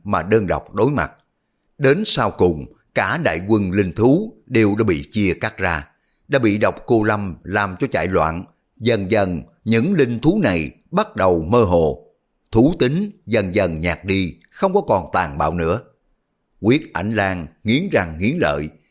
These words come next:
bộ chiến trận này vậy mà có thể làm cho đám hung thú bình tĩnh trở lại. Đây rõ ràng nhằm vào hắn rồi.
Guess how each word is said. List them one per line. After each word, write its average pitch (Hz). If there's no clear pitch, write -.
bộ 123
chiến 180
trận 98
này 87
vậy 113
mà 120
có 123
thể 110
làm 92
cho 90
đám 104
hung 98
thú 131
bình 90
tĩnh 87
trở -
lại. 78
Đây 175
rõ 110
ràng 78
nhằm 87
vào 78
hắn 120
rồi. 110